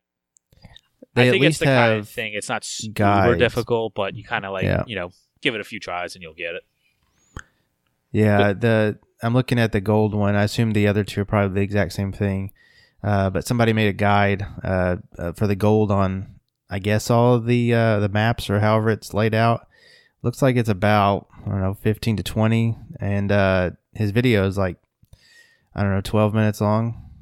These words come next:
Speaker 1: Uh, yeah, twelve minutes. So they can't be, I guess they're really fast. Does that sound right?
Speaker 2: Yeah, so if it's what I'm thinking of, it's basically just get through the obstacle course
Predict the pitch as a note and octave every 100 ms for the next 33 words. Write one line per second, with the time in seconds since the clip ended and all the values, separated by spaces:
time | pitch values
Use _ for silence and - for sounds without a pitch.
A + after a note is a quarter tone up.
0 | - _ - - F#2 F#2 F2+ - G2+ F#2
1 | A2 G#2+ A2 G2 - - G2 G2 F2 -
2 | _ - G2 - A#2+ G#2 G2+ G2 - _
3 | _ G#2 B2+ - G#2+ G#2 A2 G2+ G2 G#2
4 | C3 - - - _ _ _ _ _ _
5 | F#3+ G#2+ G#2+ A#2+ A#2 G#2 A2+ B2+ - -
6 | _ _ _ _ E3 D3 B2+ G#2+ A#2 -
7 | D3+ D3+ D#3+ G#3+ - F#3 C3 A2 C3 B2
8 | B2 A2+ A2 G2 - G#2+ - A2 G2+ G2
9 | A2 - F#2 F2+ F2+ - - F#2 - G2
10 | F#2 -